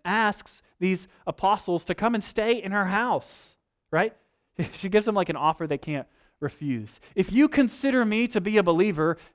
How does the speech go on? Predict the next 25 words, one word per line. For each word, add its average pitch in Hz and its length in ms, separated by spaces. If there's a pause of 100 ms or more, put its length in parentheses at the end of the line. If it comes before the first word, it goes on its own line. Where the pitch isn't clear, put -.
(160)
and 160 140
you 139 80
do, 135 220
you've 131 220
baptized 127 540
me, 123 240 (280)
"th-, 196 160
then 240 160
you 285 160
have 254 320
to 233 80
come 226 180
and 196 80
stay 175 200
at 151 60
my 151 140
house. 131 120
That 185 120
place 208 260
you're 185 100
at, 170 80
it's - 120
not 160 180
good 160 120
enough. 156 280